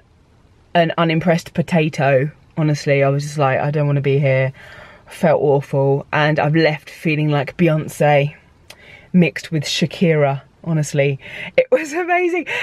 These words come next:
and I, I'm such a little, uh, such a little class, class goody goody. I, <laughs> and so, I don't know why, I am such a teacher's pet. Like,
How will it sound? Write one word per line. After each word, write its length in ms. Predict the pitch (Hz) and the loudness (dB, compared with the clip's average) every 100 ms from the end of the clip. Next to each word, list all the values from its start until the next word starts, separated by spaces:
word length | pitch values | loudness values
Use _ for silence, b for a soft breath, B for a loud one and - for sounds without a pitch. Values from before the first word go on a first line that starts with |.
| B | B
and 180 | 220 214 | -2 2
I, 240 | 226 226 - _ _ - | 2 0 -4 _ _ -2
I'm 180 | 226 | -2
such 440 | 240 - 214 - - | -4 -2 -2 -2 -2
a 60 | 202 | -2
little, 640 | 196 - 185 185 180 - _ _ _ _ - - _ _ _ _ _ - | 0 0 0 2 0 -2 _ _ _ _ -20 -20 _ _ _ _ _ -4
uh, 180 | - 190 | -2 -4
such 420 | - - 190 - | -8 -6 -4 0
a 60 | 190 | 0
little 240 | 175 170 | 0 -2
class, 680 | - 196 175 160 160 - - B B B B - | -4 0 2 2 -2 -10 -16 B B B B -2
class 400 | 196 175 170 - | 2 2 2 0
goody 280 | 180 151 147 | 0 0 0
goody. 500 | 156 143 139 143 - B B - | 0 0 0 -2 -4 B B -2
I, 400 | 165 160 156 156 - B 554 523 523 B B _ _ - _ _ | 2 4 2 2 -2 B -6 -8 -10 B B _ _ -20 _ _
<laughs> 1200 | _ _ _ - - - _ _ _ - - 214 | _ _ _ -20 -18 -20 _ _ _ -16 -4 -2
and 180 | 226 | -2
so, 120 | - 208 B B 285 | -2 -4 B B -2
I 120 | 220 | 2
don't 140 | 233 269 | 2 2
know 200 | 381 359 | 0 0
why, 400 | 339 311 233 190 294 B - | 2 2 0 -4 -10 B -6
I 140 | 247 | -4
am 120 | 247 247 | -4 -4
such 380 | - 294 226 | 0 0 0
a 40 | - | -6
teacher's 380 | 262 247 269 240 | -6 -6 -8 -6
pet. 400 | - 254 311 - _ | 0 0 0 -4 _
Like, 240 | - 214 | 0 0